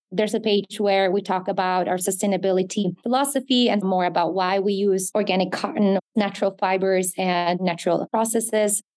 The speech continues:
And then we obviously have our shop. You'll be able to see all the categories of products that we currently sell, pillows, blankets, table linens, baskets, rugs. And in each description, you can read a little bit more about the inspiration behind each product.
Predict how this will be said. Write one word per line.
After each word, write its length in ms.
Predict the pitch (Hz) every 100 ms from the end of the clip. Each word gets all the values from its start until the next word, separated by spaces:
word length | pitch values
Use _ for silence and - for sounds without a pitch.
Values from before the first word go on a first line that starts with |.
| -
And 120 | 233
then 120 | 226 214
we 160 | 196 190
obviously 320 | 202 202 190
have 120 | 190
our 120 | 185 185
shop. 260 | 202 190 - _ -
You'll 160 | 196
be 100 | 190
able 200 | 190 190
to 100 | 185
see 380 | 196 - 185 185
all 160 | 196 196
the 80 |
categories 840 | 190 220 202 185 180 185 185 180 -
of 320 | 185 180 170 - -
products 320 | 190 180 -
that 140 | 185 180
we 60 |
currently 360 | 180 190 180 175
sell, 400 | - 254 247 247
pillows, 560 | 247 202 208 196 196 -
blankets, 600 | 190 190 190 190 190 - -
table 260 | 240 202 190
linens, 420 | 190 190 190 190
baskets, 720 | 190 185 180 - 190 185 -
rugs. 420 | 175 175 175 - - -
And 120 | 233
in 120 | 233
each 440 | 233 277 294 - -
description, 720 | 208 202 220 208 - 214 202
you 160 | 196 214
can 220 | 208 202
read 340 | 196 185 185
a 160 | 190 202
little 220 | 202 190
bit 160 | 190 196
more 160 | 180
about 260 | 175 175 170
the 140 | 180
inspiration 580 | 185 - 208 196 214 220
behind 340 | 208 196 202 214
each 220 | 208 -
product. 520 | 226 214 208 214 208